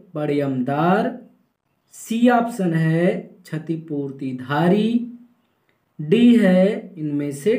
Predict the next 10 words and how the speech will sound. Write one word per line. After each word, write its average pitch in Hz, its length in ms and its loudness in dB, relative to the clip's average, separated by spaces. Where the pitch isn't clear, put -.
कोई 160 320 4
नहीं। 113 320 -8
यहाँ 135 320 -6
पर 131 120 -6
आपका 123 340 -4
कौन 170 400 2
सा 147 120 0
option 165 420 -4
सही 127 340 -6
होगा? 123 540 -2